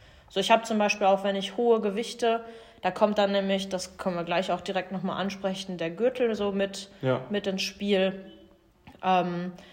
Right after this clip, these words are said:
Speaker 1: aber das ist auch da immer zielabhängig. Wenn ich weiß, ich muss jetzt einen One-Rep-Max-Test machen, also so ein Einwiederholungsmaximum, dann ist das was ganz anderes, wenn das so ein Test ist oder im Wettkampf oder ob ich das Ganze jetzt im Training verfolge.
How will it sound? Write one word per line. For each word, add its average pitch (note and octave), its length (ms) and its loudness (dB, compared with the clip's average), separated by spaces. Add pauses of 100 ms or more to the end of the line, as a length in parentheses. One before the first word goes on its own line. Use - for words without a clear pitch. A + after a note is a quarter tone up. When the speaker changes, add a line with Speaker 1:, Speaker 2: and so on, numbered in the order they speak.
(160)
Speaker 1:
aber G3 180 8
das G3 140 2
ist A3 120 -2
auch G3+ 140 6
da G#3 260 8
immer A3 220 4
zielabhängig. F3+ 840 2
Wenn G3 100 4
ich G3 180 -4
weiß, G#3 340 6
ich - 100 -6
muss A3+ 180 2
jetzt A3 220 -4
einen G3+ 100 -2
One-Rep-Max-Test A#3 1000 0
machen, A3 340 0
also F3 180 -2
so F3 100 -8
ein F3+ 80 -8
Einwiederholungsmaximum, G#3 1300 0 (380)
dann F#3+ 80 0
ist G3 100 -2
das G#3 160 -2
was G3 160 -4
ganz A#3+ 320 4
anderes, C4 680 2 (340)
wenn G3+ 120 4
das G3+ 280 0
so F3+ 120 0
ein F3+ 120 -4
Test - 380 2
ist D4 160 0
oder E3+ 160 -2
im E3+ 180 -4
Wettkampf C4+ 680 2 (340)
oder A3+ 420 8
ob G3+ 120 4
ich G#3 80 -4
das F#3+ 180 -6
Ganze G#3 260 2
jetzt F#3+ 140 0
im F3 120 -6
Training F3+ 420 -2
verfolge. D#3 680 -8